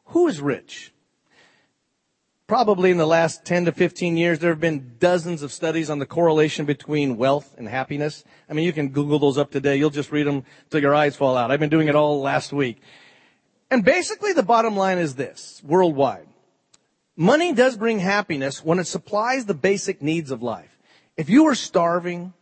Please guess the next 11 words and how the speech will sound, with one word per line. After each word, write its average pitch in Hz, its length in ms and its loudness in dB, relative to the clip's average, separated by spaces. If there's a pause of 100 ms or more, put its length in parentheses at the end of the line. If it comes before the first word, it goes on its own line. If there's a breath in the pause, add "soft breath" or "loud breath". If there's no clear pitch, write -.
(260)
or 139 80 -4
you 175 160 0
need 196 240 0
medicine 170 480 -2
and 151 160 -4
you 185 80 2
don't 175 200 2
have 156 220 0
money 156 260 0
for 147 120 -4
that, 143 260 0